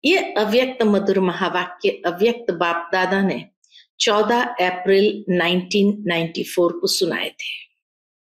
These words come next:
नाइंटी फ़ोर के सीजन की अव्यक्त अंतिम मुलाकात थी।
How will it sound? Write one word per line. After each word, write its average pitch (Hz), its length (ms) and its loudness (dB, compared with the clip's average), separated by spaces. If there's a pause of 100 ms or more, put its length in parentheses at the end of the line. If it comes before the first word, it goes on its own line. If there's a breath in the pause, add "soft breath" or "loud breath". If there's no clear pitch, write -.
(1500 loud breath)
नाइंटी 196 420 4
फ़ोर 214 580 4
के 202 80 2
सीजन 214 600 2
की 214 320 -2
अव्यक्त 240 560 0 (880)
अंतिम 226 420 2
मुलाकात 175 840 2
थी। - 380 -4